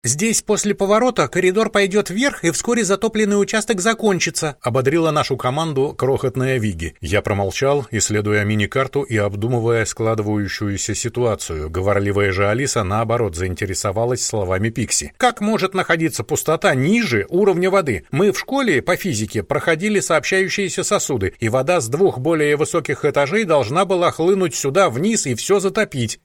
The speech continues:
«И в затопленных пещерах бывают воздушные карманы», возразила рассудительная Мирониса Лучезарная. «Да и вообще тут всё же виртуальная игра со всеми её условностями, так что удивляться несоблюдению тут законов физики реального мира не приходится».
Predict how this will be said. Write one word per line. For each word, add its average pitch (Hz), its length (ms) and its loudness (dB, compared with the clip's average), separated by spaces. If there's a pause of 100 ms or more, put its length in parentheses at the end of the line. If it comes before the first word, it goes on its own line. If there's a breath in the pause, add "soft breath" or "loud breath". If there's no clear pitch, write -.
(120)
«И 135 80 0
в 117 80 -2
затопленных 156 720 0
пещерах 143 540 0
бывают 135 440 0
воздушные 120 560 0
карманы», 101 600 0
возразила 101 600 0
рассудительная 98 680 -2
Мирониса 98 500 -2
Лучезарная. 92 800 -2
«Да 135 160 -2
и 170 120 2
вообще 185 340 0
тут - 220 -2
всё 175 200 -2
же 151 140 2
виртуальная 165 720 0 (100)
игра 170 320 2
со - 220 -2
всеми 139 260 -2
её 139 340 0
условностями, 110 880 -2
так 156 240 -2
что - 200 -4
удивляться 139 640 0
несоблюдению 135 880 0
тут 123 180 -4
законов 131 480 0
физики 131 400 -4
реального 127 540 0
мира 160 260 0
не 123 180 0
приходится». 113 680 -2